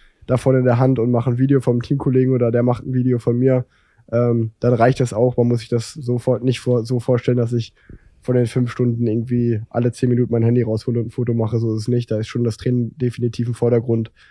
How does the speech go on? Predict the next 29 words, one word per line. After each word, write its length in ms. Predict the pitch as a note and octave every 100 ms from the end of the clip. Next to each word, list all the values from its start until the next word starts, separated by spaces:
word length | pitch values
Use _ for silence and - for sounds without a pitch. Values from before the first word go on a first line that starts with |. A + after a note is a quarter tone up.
| _ _ -
Aber 440 | B2+ D3+ C#3 - _ _ _ _ _ _
klar, 300 | - B2+ G#2+
wenn 100 | B2+
man 120 | C3
dann 100 | C3
irgendwie 180 | C3 C3
vielleicht 240 | B2 B2 B2
gerade 220 | B2 C3
ein 60 | B2
Intervall 340 | D3+ B2 C3
beendet 380 | C3 C3 D3 E3
hat 200 | C#3+ -
und 160 | B2+
man 240 | A#2+ A#2+ A#2
rollt 340 | A2+ B2+ C3
fünf 200 | - C3
Minuten 300 | C#3 C3+ B2
locker 280 | C3 B2 C3
daher 440 | A#2+ B2+ C3 C3+ - _
und 320 | B2+ B2 - -
da 120 | B2+
ist 160 | C3
halt 120 | C#3+ C#3+
grad, 360 | C#3 C3+ -
äh, 260 | C3 C#3 C3+
irgendwie 280 | C3+ C#3 C#3
eine 140 | C#3
schöne 220 | C3 C#3+ C#3+
Szenerie, 500 | - C#3 C3+ D3